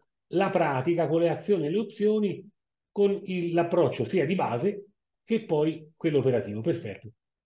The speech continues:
E ci rivedremo il ventidue, ovvero la settimana prossima di mercoledì a questo giro.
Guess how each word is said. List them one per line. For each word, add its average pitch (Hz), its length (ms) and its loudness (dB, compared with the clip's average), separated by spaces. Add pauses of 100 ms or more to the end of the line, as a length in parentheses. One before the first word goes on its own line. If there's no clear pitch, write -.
E 160 120 -6
ci 214 140 0
rivedremo 214 500 6
il 196 180 2
ventidue, 175 880 2 (640)
ovvero 185 320 2
la 165 100 4
settimana 156 460 0
prossima 139 440 0
di 165 140 -2
mercoledì 143 560 0
a 120 100 2
questo 123 260 -2
giro. 117 440 -6